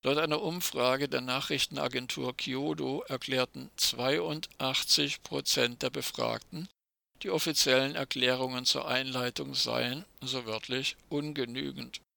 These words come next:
Auch Japans Fischerinnen und Fischer sind weiter vehement gegen die Einleitung.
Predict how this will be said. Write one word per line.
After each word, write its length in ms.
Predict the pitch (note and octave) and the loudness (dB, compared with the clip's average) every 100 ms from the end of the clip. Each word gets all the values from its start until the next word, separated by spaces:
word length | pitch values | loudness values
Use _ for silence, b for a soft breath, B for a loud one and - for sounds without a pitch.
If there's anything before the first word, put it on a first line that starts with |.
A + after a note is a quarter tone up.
| _ _ _ _ _ _ _ _ _ _ _ _ _ _ _ _ _ _ _ | _ _ _ _ _ _ _ _ _ _ _ _ _ _ _ _ _ _ _
Auch 120 | D3 - | 2 6
Japans 440 | D3 D3+ D#3 D3+ | 6 6 4 4
Fischerinnen 560 | - D3+ E3+ C#3+ C3+ C#3+ | 4 4 4 4 2 0
und 160 | C3+ | 0
Fischer 480 | - D#3+ - D3 D3+ | 4 6 8 6 4
sind 320 | D3 C3 - | 2 0 0
weiter 480 | C3 C3+ D#3+ D3 C3+ | 4 4 4 0 0
vehement 840 | C#3 D3 D#3+ D3 B2 B2 B2+ - - | 2 2 2 0 0 0 0 -4 0
gegen 300 | C#3 D#3 C#3+ | 0 0 -2
die 120 | C3 | 0
Einleitung. 760 | C3+ B2 B2 B2+ B2 - - | 0 0 0 0 0 -4 -8